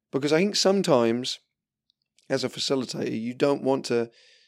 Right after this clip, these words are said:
feel like you've made a mistake in the process of it. And it's, in, in this one, I'm, I'm a trainer, right? Like, my job inherently puts me in a position of expertise. And I, I,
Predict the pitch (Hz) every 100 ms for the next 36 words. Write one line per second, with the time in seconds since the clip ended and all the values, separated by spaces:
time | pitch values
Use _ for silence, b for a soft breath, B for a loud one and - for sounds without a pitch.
0 | b - 143 139 123 117 123 117 117 117
1 | 110 - 120 120 143 - 120 113 123 117
2 | 113 101 - 113 - - 160 190 - -
3 | 147 165 180 233 151 127 127 - 156 147
4 | - 156 175 123 107 113 123 117 b b
5 | b b b b 139 151 156 156 135 -
6 | _ _ - 143 139 165 160 135 127 123
7 | 120 - 139 131 123 113 117 123 120 110
8 | - - - 120 113 - 131 107 98 -
9 | _ b b b b b b 135 131 123
10 | - _ _ _ _ _ _ 147 135 -
11 | 143 165